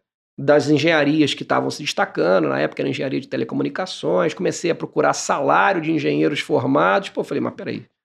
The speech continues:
esse engenheiro formado aqui é o que ganha o meu gerente", né? Era uma rede grande, na, no, no Biobros, Pé do Atleta e Chocolate,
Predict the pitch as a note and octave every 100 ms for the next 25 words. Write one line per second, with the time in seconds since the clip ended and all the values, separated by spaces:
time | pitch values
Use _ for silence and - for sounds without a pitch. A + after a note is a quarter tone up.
0 | _ - - F3+ F#3+ G#3 G3+ G3+ C#3 D3
1 | F3+ G3 E3+ G#3+ A#3 A#3+ - G3 G#3 A#3
2 | A#3 A#3+ - E3+ F3+ C#3 - - _ -
3 | _ _ - D3 E3 - - D3 C#3 C3
4 | C3+ C#3+ F3 F#3+ D#3 C#3 B2 B2 B2+ B2+
5 | C3 B2 C3 B2+ C#3 - C3+ B2+ C3 A#2+
6 | - - G3 E3+ D3 F#3 F#3+ -